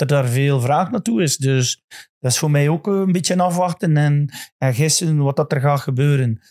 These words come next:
Als, eh, als ik nu tot, eh, mei of juni weer helemaal alleen thuis zit en ik hoor niks van interesse, dan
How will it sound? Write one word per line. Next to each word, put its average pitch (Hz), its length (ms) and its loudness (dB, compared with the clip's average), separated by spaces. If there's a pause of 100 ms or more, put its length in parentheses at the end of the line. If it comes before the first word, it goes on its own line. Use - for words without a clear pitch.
(460)
Als, 131 280 0
eh, 127 180 0
als 127 240 0
ik 131 140 -6
nu 139 180 0
tot, - 300 -2
eh, 139 960 0 (540)
mei 147 320 2
of 131 120 0
juni 143 320 2
weer 170 240 0
helemaal 185 400 0
alleen 156 300 0
thuis 147 280 0
zit - 180 -6
en 139 60 2
ik - 140 -4
hoor 151 240 2
niks 147 220 0
van 139 200 0
interesse, 131 480 -2
dan 113 540 0